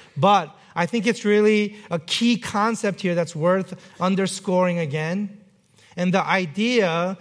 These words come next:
is that the poor, Jesus said, you will always have with you. Meaning that all of us, we're not ministered to once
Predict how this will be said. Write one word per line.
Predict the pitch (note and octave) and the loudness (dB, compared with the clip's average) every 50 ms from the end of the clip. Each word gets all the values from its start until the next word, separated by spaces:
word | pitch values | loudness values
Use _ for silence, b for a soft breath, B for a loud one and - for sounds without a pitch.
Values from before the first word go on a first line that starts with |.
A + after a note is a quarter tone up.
| B B B | B B B
is | F#3 F#3 E3+ C#3+ | -2 -2 0 2
that | F#3 F3+ F3+ F3+ E3+ - - - _ _ - | 2 2 2 0 -2 -6 -12 -20 _ _ -2
the | F3 D#3+ | -2 -2
poor, | - - - - - - B3 A#3+ B3+ B3+ A#3+ G#3+ F3 D3 D3+ E3 F#3+ | -2 -6 -14 -14 -4 2 6 8 8 8 6 6 2 0 -2 -2 -4
Jesus | F#3 - F3+ E3 D3+ D#3 D#3+ D3+ | -4 -4 -4 -4 -2 -4 -6 -4
said, | - E3+ D#3 C#3 | -2 -2 -2 0
you | D#3 F3+ F3 | -2 0 0
will | F3 F3 E3+ | 0 -2 -2
always | - - E3+ F#3+ G3+ G#3 G#3 G#3 G#3 G#3 G#3 G3 G3+ | -2 0 0 2 4 4 4 4 2 2 0 0 -2
have | - - F3 E3+ E3+ E3+ E3 C#3+ C#3 | -4 -4 -2 -2 -2 -2 -4 -6 -6
with | D3+ E3 E3+ F3 - - - | -6 -4 -4 -6 -6 -10 -16
you. | C3+ A#2+ - - - _ _ _ _ _ _ _ _ _ _ b b b b b b b b b b b | -18 -20 -20 -20 -20 _ _ _ _ _ _ _ _ _ _ b b b b b b b b b b b
Meaning | F#3+ F#3+ A3+ B3 C4 B3+ A3+ F#3+ F3 E3+ E3+ F3+ F3 B B B B | 0 2 2 4 4 2 2 2 2 0 -2 -4 -6 B B B B
that | - F#3+ F3+ F#3 - | -2 0 0 0 0
all | - F#3 G#3 A3+ B3 C4 B3 | 2 4 6 6 6 6 4
of | A3 F3 D3 D#3+ | 2 0 -2 -2
us, | D#3+ D#3 D#3+ E3+ - - B B B | -2 -2 -2 -4 -6 -10 B B B
we're | - E3+ F#3+ | 0 2 4
not | A3 B3+ D4 C#4+ G3+ | 4 4 2 2 -2
ministered | F3 F3 F#3+ G#3+ A3+ A#3 A3+ A3+ - - G#3+ G3+ F#3 | -2 0 2 2 2 2 2 0 0 0 0 0 0
to | G3+ - - F#3 F#3 | -2 -2 0 0 0
once | E3+ D3+ D3 D3 D#3 F3+ G#3+ A#3+ A3 E3 D#3+ F3 - - - - - | 0 0 -2 0 2 2 4 4 2 0 -4 -8 -12 -12 -14 -14 -16